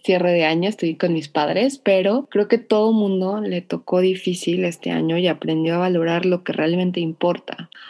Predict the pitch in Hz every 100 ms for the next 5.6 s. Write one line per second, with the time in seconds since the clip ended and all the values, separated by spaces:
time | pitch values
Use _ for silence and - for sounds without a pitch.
0 | - 180 190 190 214 214 202 - 202 -
1 | 170 196 247 - _ - 175 175 165 156
2 | 160 - _ - 180 180 185 180 - -
3 | - - 175 170 160 - 170 170 170 170
4 | 175 214 - 180 180 185 185 185 190 190
5 | 160 170 160 160 165 -